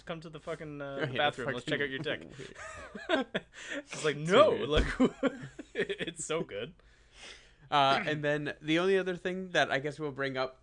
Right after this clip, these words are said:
Speaker 2: last thing on my side, and again, we can call this nostalgia versus reality. We can just call it whatever we wanna do.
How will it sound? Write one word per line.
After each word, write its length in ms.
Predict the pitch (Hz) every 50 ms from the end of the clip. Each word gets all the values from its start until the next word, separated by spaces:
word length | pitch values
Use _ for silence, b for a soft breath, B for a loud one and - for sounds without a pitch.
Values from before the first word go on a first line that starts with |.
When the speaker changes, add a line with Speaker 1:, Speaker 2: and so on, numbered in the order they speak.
| _ -
Speaker 2:
last 240 | 131 131 135 135
thing 160 | - 143 135 127
on 120 | 123 120
my 180 | 117 113 117 117
side, 360 | - - 123 117 117 120 117
and 400 | - - 123 120 113 113 113 101
again, 300 | 120 117 117 107 107 110
we 120 | 117 127 120
can 200 | - 135 131 120
call 260 | - - 127 131 127
this 220 | 120 131 123 -
nostalgia 500 | 139 123 117 - - 120 117 117 113 123
versus 300 | 113 110 117 113 - -
reality. 640 | 117 113 110 107 110 113 110 110 110 113 113 110 110
We 160 | - 110 117 110
can 160 | 123 117 107
just 160 | 117 113 -
call 260 | - 127 113 110 110
it 120 | 110 98 - _ -
whatever 420 | - 127 123 123 117 110 113 113
we 120 | 113 113 110
wanna 240 | 110 104 104 107 107
do. 300 | 104 107 104 104 104